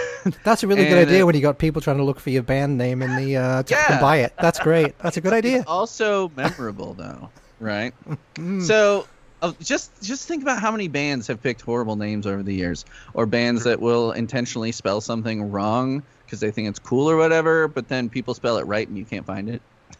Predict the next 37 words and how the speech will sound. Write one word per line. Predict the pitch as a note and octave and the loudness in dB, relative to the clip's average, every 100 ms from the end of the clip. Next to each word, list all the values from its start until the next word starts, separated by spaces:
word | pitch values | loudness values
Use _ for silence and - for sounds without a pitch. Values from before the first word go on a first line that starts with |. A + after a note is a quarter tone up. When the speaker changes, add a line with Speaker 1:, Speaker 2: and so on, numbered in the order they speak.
| - | -2
Speaker 1:
<laughs> | |
Speaker 3:
Neil | G3+ - B3 - D4+ _ - - - - C3 C#3+ | -2 -2 -8 -6 -10 _ -20 -20 -20 -14 -4 0
and | |
I | D3 D3 D3 | 2 2 0
Speaker 1:
Um, | B2 | -2
Speaker 3:
already | A#2 A#2 A#2 | -4 -6 -10
have | A2+ | -12
an | G#2 | -8
awesome | G#2 A#2 A2+ G2+ A2 | -8 -8 -10 -16 -12
name | G#2+ G#2+ | -10 -8
picked | B2+ A2 | -8 -8
out | G#2 G2 | -6 -4
for | G#2 | -4
our | |
band, | F#2+ G#2 A2 | -4 -4 -4
but | G2 | -4
I'm | G2 | -4
not | G2 F2+ | -6 -4
telling | G#2+ G#2 | -6 -6
you | F#2 | -10
'cause | F#2 | -12
I | F#2 | -10
know | F#2+ | -8
you'll | F#2+ F2+ | -10 -12
steal | - G2+ G2 | -12 -10 -8
it. | G#2+ - | -10 -10
Speaker 2:
Yep. | F3 D#3+ - _ _ - - - | -4 -4 -6 _ _ -20 -20 -20
It's | - - - | -18 -12 -6
good. | C3 - - | -6 -6 -10
Speaker 1:
Or, | G#2+ G2+ G#2 _ - | -8 -6 -8 _ -6
or | A2+ | -4
make | G2+ - | -4 -4
fun | A2 | -4
of | G#2 | -4
it | - | -4
horribly. | A2+ A2 G2+ G2+ - - - - - | -2 -2 -2 -6 -10 -20 -20 -16 -4
Um, | B2+ C3 B2 | 0 0 -2